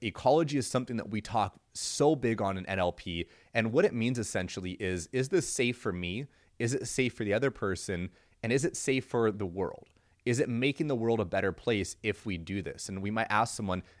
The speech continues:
"Is that ecological for you in all contexts?"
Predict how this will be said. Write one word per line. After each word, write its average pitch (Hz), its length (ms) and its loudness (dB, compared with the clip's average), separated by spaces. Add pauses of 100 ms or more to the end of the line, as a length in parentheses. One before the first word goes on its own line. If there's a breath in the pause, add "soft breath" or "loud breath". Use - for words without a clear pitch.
(140)
"Is 131 160 2
that 156 160 6
ecological 127 680 0
for 101 240 -2
you 92 160 0
in 90 80 -2
all 90 200 4
contexts?" - 840 -8